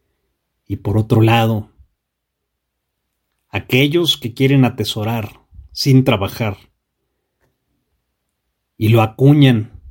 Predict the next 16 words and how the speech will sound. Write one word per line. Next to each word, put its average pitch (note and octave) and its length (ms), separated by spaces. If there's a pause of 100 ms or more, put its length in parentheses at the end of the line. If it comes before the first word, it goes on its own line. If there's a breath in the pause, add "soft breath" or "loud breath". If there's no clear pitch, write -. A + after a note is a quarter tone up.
(420)
producto C#3 400
de C#3 120
la A2 80
injusticia, A2+ 800 (1500)
están C3+ 300
destinados D#3 1080 (120)
a G2+ 200
que C3+ 80
esos D#3 280
tesoros E3 840 (380)
se - 200
deshagan A#2 680 (1800)
y C3 120
que - 180
su - 240
crimen D#3+ 720